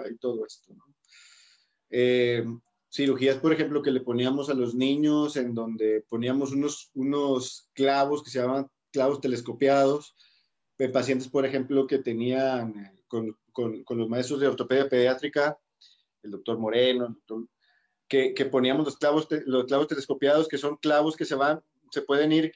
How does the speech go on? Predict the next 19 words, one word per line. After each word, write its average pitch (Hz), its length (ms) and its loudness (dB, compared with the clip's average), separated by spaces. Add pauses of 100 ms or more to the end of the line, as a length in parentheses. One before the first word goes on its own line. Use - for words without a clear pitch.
y, 139 260 -4
pues, 143 220 -2
o 135 40 -4
sea, 123 300 2
con 123 180 -6
fracturas 156 480 2
en, 165 160 0
en 147 160 -2
estos 151 200 -6
pacientes 156 360 -4
con 156 160 -2
osteogénesis 151 560 -2
imperfecta, 135 680 -4 (680)
que 113 80 -14
se 120 200 -6
quiebran 139 640 2 (120)
a 123 140 -4
cada 143 260 4
rato, 143 480 -2